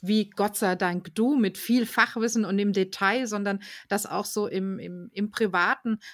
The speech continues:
man auch immer mal wieder drauf hinweisen muss, wenn zum Beispiel über eine dritte Person gesprochen wird, „Ja, und der lässt sich hängen“, und dass man sagt, „Nein, der,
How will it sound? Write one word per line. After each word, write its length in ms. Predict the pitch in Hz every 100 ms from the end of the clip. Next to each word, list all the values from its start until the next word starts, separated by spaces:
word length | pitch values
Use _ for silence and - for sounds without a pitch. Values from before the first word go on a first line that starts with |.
| -
man 180 | 196 180
auch 120 | -
immer 200 | 214 233
mal 200 | 214 196
wieder 240 | 202 202
drauf 240 | - 175 -
hinweisen 520 | 269 254 220 196 202
muss, 300 | 196 - 180
wenn 220 | 190 185
zum 180 | - 196
Beispiel 420 | 185 190 - 190
über 200 | 190 190
eine 180 | 185 185
dritte 300 | - 262 262
Person 400 | 226 196 196 196
gesprochen 380 | - - 196 180
wird, 120 | -
„Ja, 160 | 160
und 80 | 165
der 100 | 160
lässt 280 | 151 160 -
sich 220 | 165 -
hängen“, 400 | 151 185 214 190
und 140 | 160 170 - - - - -
dass 200 | 196 214
man 120 | 196
sagt, 140 | 202 214
„Nein, 200 | 269 254
der, 220 | 196